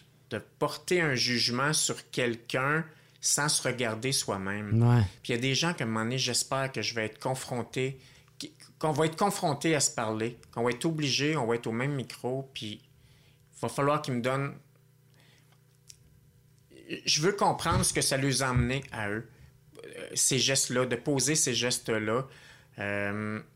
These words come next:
Speaker 1: pourquoi, euh, pas avoir agi autrement ? Il y avait tellement d'autres façons d'agir. Euh, t'es pas d'accord sur ce que tu lus, ça, ça, ça vient te chercher.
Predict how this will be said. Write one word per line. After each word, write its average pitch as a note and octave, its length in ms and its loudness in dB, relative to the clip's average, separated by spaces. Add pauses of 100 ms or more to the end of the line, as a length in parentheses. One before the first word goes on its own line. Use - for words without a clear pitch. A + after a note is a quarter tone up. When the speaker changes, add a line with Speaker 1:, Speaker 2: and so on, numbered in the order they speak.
(880)
Speaker 1:
pourquoi, E3+ 580 2 (100)
euh, A2 480 0 (1000)
pas C#3+ 120 2
avoir C#3 320 2
agi C3 300 2
autrement ? B2 440 -2
Il B2+ 80 -2
y - 20 2
avait A2+ 140 0
tellement C#3 320 0
d'autres B2+ 300 -2
façons A#2 400 -2
d'agir. A2 500 -4 (440)
Euh, G2 340 -2
t'es - 80 -4
pas D3 160 0
d'accord D3+ 380 0
sur - 140 -2
ce - 80 0
que B2+ 100 -2
tu B2 260 -2
lus, C#3+ 220 0
ça, A#2 240 0 (200)
ça, - 240 -2
ça C3 220 0
vient C3+ 240 0
te - 60 0
chercher. E3+ 580 2